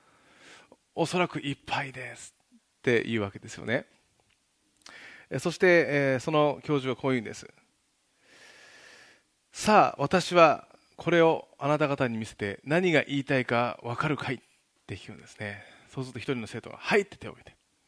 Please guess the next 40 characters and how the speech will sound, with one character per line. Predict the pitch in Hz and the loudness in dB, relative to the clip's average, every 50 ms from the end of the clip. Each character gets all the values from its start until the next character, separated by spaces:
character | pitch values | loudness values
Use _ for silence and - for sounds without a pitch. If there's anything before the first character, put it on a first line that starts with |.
| _ _ _ | _ _ _
じ | - 151 | 0 2
ゃ | 170 147 110 98 | 2 2 2 0
あ | - | -8
君 | - - 131 127 - | -10 -6 -6 -6 -6
答 | - - - - 131 123 | -6 -12 -12 -10 -8 -8
え | 110 | -8
て | - | -10
ご | 95 101 | -14 -18
ら | - | -20
ん | - | -20
っ | |
て | - _ _ _ _ _ _ _ _ - | -20 _ _ _ _ _ _ _ _ -12
言 | 113 107 | -12 -12
う | - | -12
と、 | 95 - _ _ _ _ - - - - - - - | -14 -20 _ _ _ _ -20 -20 -20 -20 -20 -16 -8
は | - - 139 | -4 -2 -2
い。 | 117 - - _ _ _ _ _ _ _ _ _ _ _ _ - - - - - - - - - _ _ _ _ - | -2 -4 -8 _ _ _ _ _ _ _ _ _ _ _ _ -20 -20 -20 -20 -20 -20 -20 -20 -20 _ _ _ _ -14
え | - 120 113 110 107 104 - | -10 -8 -8 -8 -8 -10 -10
ー、 | - - | -10 -10
お | 131 | -6
そ | - - 202 | 0 2 4
ら | 196 175 | 4 4
く | - | 2
そ | - 165 | -2 -4
の | 156 147 - | -4 -4 -4
壺 | - - 135 131 120 113 | -6 -6 -2 0 0 2
は | 107 98 - - - _ _ _ _ _ _ _ _ _ _ - | 2 0 -2 -4 -14 _ _ _ _ _ _ _ _ _ _ -6
私 | 117 - 185 185 - | -2 2 2 2 2
た | - 151 | 0 -2
ち | - - 131 | -2 -2 -4
の | 120 113 110 - _ _ _ - | -4 -4 -4 -6 _ _ _ -14
人 | 113 113 156 196 196 160 | -6 -2 0 0 0 0
生 | - 156 | -2 -2
を | 135 92 | -2 -2
表 | 101 120 120 117 110 - | -4 -4 -4 -6 -8 -10
し | - | -12
て | - 98 | -14 -16
い | |
ま | 87 - - | -16 -16 -18
す。 | - - - | -18 -18 -20